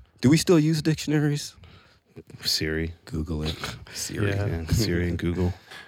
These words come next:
Speaker 1: Interesting.
Speaker 3: How many people
Speaker 1: Six.
Speaker 3: Well, in
Speaker 1: <laughs> Oh, sorry.
Speaker 3: <laughs> we have a problem. Only six?
Speaker 1: <laughs>
Speaker 3: Um, I guess maybe it's another rec.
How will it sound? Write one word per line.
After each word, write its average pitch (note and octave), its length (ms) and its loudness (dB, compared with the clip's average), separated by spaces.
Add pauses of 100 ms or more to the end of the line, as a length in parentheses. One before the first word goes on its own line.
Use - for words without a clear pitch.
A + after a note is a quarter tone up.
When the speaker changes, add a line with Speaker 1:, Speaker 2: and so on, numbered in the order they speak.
(140)
Speaker 1:
Interesting. - 440 -10
Speaker 3:
How G#3 120 8
many D#4 220 6
people C#3+ 520 4 (480)
Speaker 1:
Six. - 320 -4
Speaker 3:
Well, A#2+ 300 6
in C3+ 240 6
Speaker 1:
<laughs> - 40 -10
Oh, - 1300 -2
sorry. C3+ 260 2
Speaker 3:
<laughs> A#2 60 -2
we B2 80 6
have C#3 100 8
a - 80 4
problem. A2+ 360 6 (160)
Only B2 180 8
six? A#2 320 4 (760)
Speaker 1:
<laughs> - 100 -8
Speaker 3:
Um, G#2+ 500 6 (1900)
I C3 120 6
guess F3 260 6
maybe C#3+ 240 8
it's B2 140 4
another G#2 300 6
rec. - 380 0